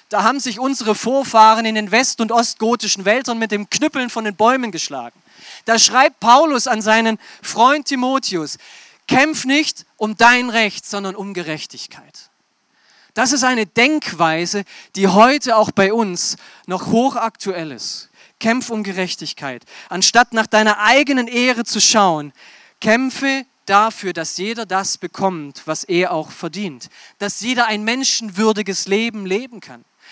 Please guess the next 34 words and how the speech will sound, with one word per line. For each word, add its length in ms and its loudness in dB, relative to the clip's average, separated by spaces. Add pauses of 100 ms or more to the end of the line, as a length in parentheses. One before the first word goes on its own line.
(240)
Dass 240 -4
jeder 380 -2 (200)
sich 400 -4
in 140 -6
seiner 240 0
Persönlichkeit 920 -4
auch 180 -4
entfalten 640 -2
kann, 380 -6
würden 320 -6
wir 280 -4
heute 340 -2
sagen. 500 -4 (160)
Warum? 460 0 (340)
Weil 200 2
jeder 360 -2
Mensch 420 -2
eine 320 -6
Würde 360 -4
hat. 160 -16 (320)
Ihr 120 -4
Lieben, 240 -4 (520)
Menschenrechte 1000 2 (460)
sind 240 -8
keine 300 2
Erfindung 500 -2
der 80 2
modernen 520 2
Neuzeit 760 0 (560)
und 120 -4
haben 240 6
nichts 340 -4
mit 140 -4
dem 220 0